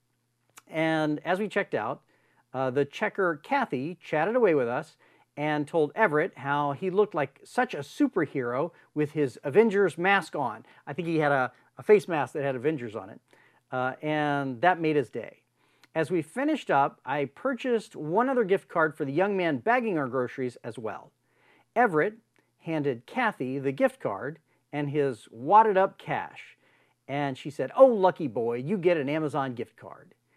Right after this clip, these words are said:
And we told her, "No, this is for you, and the other one will be for Chris bagging our groceries."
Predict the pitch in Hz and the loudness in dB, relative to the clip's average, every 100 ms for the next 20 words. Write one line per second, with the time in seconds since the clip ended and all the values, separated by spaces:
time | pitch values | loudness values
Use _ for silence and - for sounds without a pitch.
0 | _ _ _ 143 147 160 180 147 131 131 | _ _ _ -6 -4 -2 -2 0 0 -2
1 | 120 214 277 214 214 175 226 220 - - | -4 -4 -6 -10 -8 -8 -8 -8 -10 -16
2 | 165 _ _ _ _ - 135 156 240 151 | _ _ _ _ _ -8 -2 0 0 0
3 | 113 143 - _ _ - 131 135 151 185 | -4 -10 -14 _ _ -8 -4 -2 -4 -6
4 | - - 247 98 - - 139 147 175 170 | -10 -4 -4 -4 -12 -6 -6 -4 -4 -4
5 | 156 208 - 87 - _ _ | -4 -4 -6 -16 -20 _ _